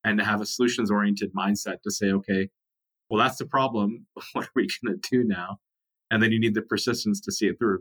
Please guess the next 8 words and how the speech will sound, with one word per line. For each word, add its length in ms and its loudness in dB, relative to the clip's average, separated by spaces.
But 240 -2
it's 280 -4
very 260 2
emotionally 840 0
wearing. 380 2
And 140 0
that 180 2
is 480 -2